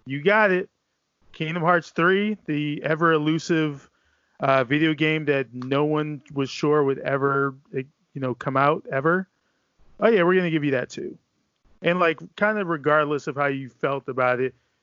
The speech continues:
they, it, everyone pretty much agreed that Sony won. And after Sony's, uh, co-, uh, video conference last week,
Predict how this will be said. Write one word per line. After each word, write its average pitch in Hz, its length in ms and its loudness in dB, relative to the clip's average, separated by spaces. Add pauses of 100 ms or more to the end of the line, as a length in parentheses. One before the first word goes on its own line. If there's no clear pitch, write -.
(120)
they, 185 80 2
it, 190 380 -2 (460)
everyone 180 360 0
pretty 175 180 -2
much 151 220 -4
agreed 139 280 -2
that 131 140 -2
Sony 131 320 -4
won. 120 320 -6 (300)
And 151 100 0
after 156 200 0
Sony's, 165 760 0
uh, 123 380 -2 (440)
co-, - 140 -4
uh, 135 320 0 (240)
video 185 320 2
conference 143 720 -4 (420)
last 139 480 0
week, 156 260 -6